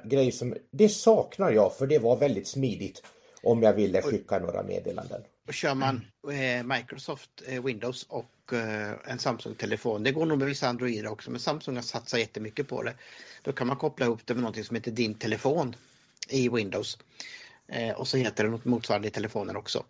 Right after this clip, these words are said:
Speaker 2: Och då kan den totalt interagera med telefonen ifrån datorn. Och det som var lite häftigt med det här,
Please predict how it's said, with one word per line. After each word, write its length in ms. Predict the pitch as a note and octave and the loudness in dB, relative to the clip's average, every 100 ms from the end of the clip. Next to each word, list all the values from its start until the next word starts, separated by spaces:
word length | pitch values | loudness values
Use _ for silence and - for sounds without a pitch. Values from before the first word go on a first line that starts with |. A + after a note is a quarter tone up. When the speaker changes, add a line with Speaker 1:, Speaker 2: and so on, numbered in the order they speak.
| - | -4
Speaker 2:
Och 120 | B2+ | 0
då 100 | B2 | 0
kan 240 | B2 F3 | 0 0
den 240 | D#3+ C#3 - _ _ - - | 0 -2 -8 _ _ -20 -20
totalt 520 | - D3 C#3 C3 B2+ A#2+ | -8 -2 2 2 0 -6
interagera 560 | A#2 A#2 A#2+ A#2+ G2 | -8 -4 -2 -2 -2
med 160 | A#2 C3 | -4 -2
telefonen 480 | D3 D3 C3 A#2 A#2 | -4 0 -2 -2 -8
ifrån 360 | A2+ B2 A2 | -8 -8 -4
datorn. 440 | A#2+ G#2 - C#3+ F3 _ _ - - - - | -2 -2 0 -2 -2 _ _ -20 -18 -18 -2
Och 100 | D3 | 2
det 100 | C#3 | 2
som 160 | C3+ C3+ | 2 0
var 100 | C3 | 0
lite 300 | C#3 B2 A#2+ | -2 -2 -2
häftigt 580 | F#3+ A3 - - E3+ | -2 -4 -8 -6 -6
med 100 | E4 | -2
det 40 | C#4+ | -2
här, 200 | F#2 | -2